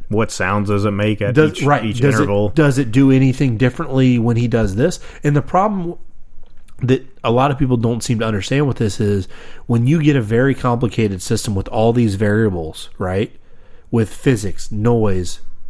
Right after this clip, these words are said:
Speaker 2: visuals, et cetera, different weapon combinations, different skill combinations, all those things are possibilities, and they all have to exist at the same time.
Speaker 1: Mm-hmm.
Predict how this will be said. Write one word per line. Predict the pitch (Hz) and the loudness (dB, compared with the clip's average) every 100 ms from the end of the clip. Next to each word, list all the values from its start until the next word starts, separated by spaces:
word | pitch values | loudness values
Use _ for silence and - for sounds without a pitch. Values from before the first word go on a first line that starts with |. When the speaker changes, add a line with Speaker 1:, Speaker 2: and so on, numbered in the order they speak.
| - | -4
Speaker 2:
visuals, | 104 127 110 101 85 85 - - - - | 2 4 4 2 -2 -4 -4 -6 -6 -4
et | 110 | -4
cetera, | - 117 107 82 - - - - | 0 0 0 -2 -4 -6 -6 -6
different | - 139 151 | -2 0 0
weapon | 117 135 135 110 | 2 2 2 -2
combinations, | 117 104 104 95 98 | -2 0 -2 -2 -2
different | 113 131 101 | -2 -2 -4
skill | - - 131 123 | -6 0 2 2
combinations, | - 107 98 92 - - | 0 -2 -2 -4 -6 -8
all | 120 143 | 0 2
those | 156 143 - | 4 2 2
things | 143 127 107 104 - - - - - | 0 2 0 -4 -8 -12 -14 -16 -8
are | 107 101 | -2 -2
possibilities, | - 147 151 127 107 127 107 90 85 - | -2 -2 -2 -2 2 2 2 -2 -8 -8
and | - 120 | -4 -2
they | 127 | 0
all | 120 135 | 2 2
have | 123 131 123 | 2 0 -2
to | 120 | -4
exist | 104 101 139 120 - | -4 0 0 0 -6
at | 120 | -10
the | - | -8
same | - 120 101 | -4 -2 -2
time. | - 131 107 80 76 | -4 -4 -4 -6 -6
Speaker 1:
Mm-hmm. | 110 98 104 | -4 -2 -2